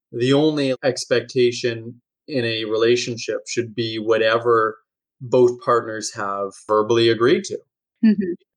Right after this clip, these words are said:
Speaker 1: Partners do go into relationships without communicating any of this stuff. And then they each have their own expectations of what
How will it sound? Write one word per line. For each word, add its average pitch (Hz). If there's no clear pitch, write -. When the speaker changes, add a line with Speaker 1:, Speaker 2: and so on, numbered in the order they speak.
Speaker 1:
Partners 143
do 143
go 131
into 127
relationships 117
without 127
communicating 120
any 104
of 98
this 98
stuff. 101
And 120
then 120
they 120
each 160
have 135
their 123
own 123
expectations 117
of 107
what 113